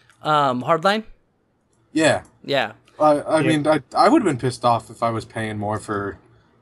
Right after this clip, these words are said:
Speaker 2: if, if I did pay for it, that is, I'd be pretty pissed off. I just kinda borrowed someone's account and let, they let me play it.
Speaker 1: So here's, here's what I've always wondered. Why these companies who have made multiplayer online games before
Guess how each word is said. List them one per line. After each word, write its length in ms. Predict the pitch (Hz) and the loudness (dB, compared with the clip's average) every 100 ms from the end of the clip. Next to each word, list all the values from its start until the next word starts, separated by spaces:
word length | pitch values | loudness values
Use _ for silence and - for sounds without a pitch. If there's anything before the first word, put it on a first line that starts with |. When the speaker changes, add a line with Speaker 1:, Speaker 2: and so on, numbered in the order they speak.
| _ | _
Speaker 2:
if, 380 | - 160 165 139 | -4 0 0 0
if 140 | - 135 | -2 0
I 140 | 139 | 2
did 180 | 131 123 | 2 0
pay 160 | 127 120 | 2 2
for 240 | 107 104 | 2 -4
it, 80 | 101 | -4
that 160 | 104 | -6
is, 100 | 104 | -4
I'd 140 | 101 104 | -4 -4
be 80 | 110 | -6
pretty 220 | 101 95 | -8 -12
pissed 280 | 101 95 104 | -12 -6 -2
off. 200 | 98 113 | 0 2
I 120 | 120 | 0
just 180 | 107 - | -2 -6
kinda 160 | 104 | -8
borrowed 360 | 87 98 101 101 | -2 0 0 -2
someone's 280 | - 95 90 | -6 -8 -10
account 340 | - 101 92 | -8 -8 -8
and 80 | 104 | -10
let, 160 | 95 - | -14 -10
they 160 | 101 | -8
let 200 | 98 98 | -6 -6
me 80 | 104 | -8
play 220 | 104 101 | -6 -6
it. 100 | 101 - - - | -6 -12 -20 -20
Speaker 1:
So 220 | - 185 | -4 -2
here's, 520 | 190 233 247 233 - - - | -2 -2 -2 -2 -8 -14 -14
here's 240 | 208 254 | -10 -6
what 100 | 220 | -2
I've 160 | 190 190 | 0 2
always 240 | 185 143 | 0 -2
wondered. 440 | 127 131 107 92 - - - - - | -6 -10 -8 -12 -16 -20 -20 -20 -20
Why 380 | - 156 180 208 | -16 -2 2 2
these 260 | 247 240 - | 0 -6 -8
companies 440 | 208 185 190 160 | -8 -6 -6 -6
who 100 | 196 196 | -2 -2
have 120 | 156 | -2
made 480 | 165 165 190 247 226 | -2 0 0 -2 -4
multiplayer 880 | 196 208 208 208 196 208 196 185 175 | -4 -2 0 -2 -2 -2 0 0 -2
online 560 | 160 170 180 175 170 165 | -2 -2 -2 -4 -4 -6
games 320 | 165 165 151 | -6 -8 -8
before 640 | 151 139 - 208 127 71 | -8 -6 -2 0 0 -6